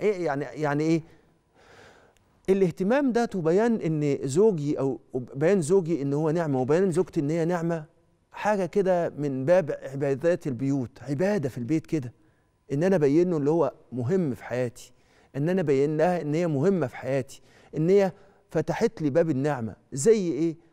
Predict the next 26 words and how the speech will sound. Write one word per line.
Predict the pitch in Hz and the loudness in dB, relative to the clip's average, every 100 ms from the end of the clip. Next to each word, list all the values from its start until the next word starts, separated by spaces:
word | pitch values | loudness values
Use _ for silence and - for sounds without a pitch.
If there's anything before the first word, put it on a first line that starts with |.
| _ _ | _ _
ربنا | 127 143 202 202 | -10 -2 -2 0
رزقني | 156 143 190 151 | -2 -2 -4 -4
بيكي | 143 180 - 170 - _ _ - | -6 -8 -8 -10 -10 _ _ -10
العفة، | 143 170 - - - _ | -2 -4 -4 -18 -20 _
ربنا | 143 123 196 190 160 | -12 -2 0 2 0
رزقني | 147 180 - 160 156 - _ - | 2 0 0 -4 -6 -8 _ -16
بيك | 131 202 214 - - _ _ _ _ - | -2 0 0 -2 -20 _ _ _ _ -6
الأمان. | 151 147 151 170 135 110 _ - _ _ - | -4 0 0 2 0 -4 _ -20 _ _ -2
لازم | 175 240 190 180 | 2 2 0 -4
نقول | 131 196 | -4 -4
لبعض | 165 165 139 | -2 -4 -6
كده، | 127 156 113 _ _ | -8 -8 -10 _ _
لو | 135 | -6
ما | 143 135 | -4 -2
قلناش | 165 214 - | 0 -2 0
لبعض | 180 190 151 | 0 0 0
كده | 202 190 156 - _ | 0 0 -2 -20 _
محدش | 143 - 202 156 - | -10 -6 -6 -6 -4
فينا | 190 175 | -2 -2
هيحس | 147 175 170 | -4 -6 -6
بأهميته | 156 117 123 147 156 | -4 -2 0 0 0
للتاني. | 127 - 143 131 107 _ _ _ _ _ _ _ _ - | -4 -2 0 0 -2 _ _ _ _ _ _ _ _ -6
يبقى | 92 | -2
ده | 107 | -2
رقم | 117 143 139 | -2 -2 2
واحد. | 170 175 - | 2 0 -8